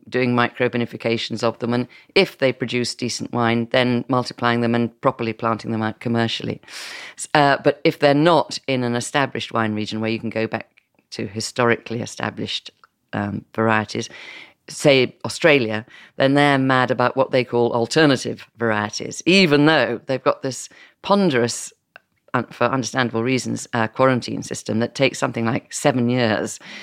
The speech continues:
to get, um, a new variety that they want through, through it. But, uh, there's been a s-, sort of absolute burgeoning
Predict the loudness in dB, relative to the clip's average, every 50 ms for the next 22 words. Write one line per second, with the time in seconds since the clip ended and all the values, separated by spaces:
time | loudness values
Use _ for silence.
0 | -20 -10 -8 -8 -4 2 2 2 2 2 -2 -10 -16 _ _ _ _ -2 0 0
1 | 0 0 0 -2 -6 -8 -12 _ _ _ -10 -8 -4 -2 0 2 4 4 4 4
2 | 4 4 4 6 4 4 2 0 -4 -8 -10 -10 -10 -8 -6 -6 -4 -2 -2 -2
3 | -2 -2 -6 -6 -8 -12 -12 _ _ _ _ -6 0 2 4 4 2 0 -2 -8
4 | -4 0 2 2 2 2 0 -4 -6 -12 -16 -18 -16 -16 -16 -16 -18 -6 0 2
5 | 4 4 4 0 -4 -4 0 2 2 2 4 2 0 0 0 0 0 0 0 -2
6 | -6 -12 -20 -20 _ -10 -6 -4 -4 -4 -6 _ -2 -2 -2 -2 -6 -6 -4 -4
7 | -4 -6 -4 _ 2 4 4 4 4 2 0 -2 -4 -4 -2 -4 -6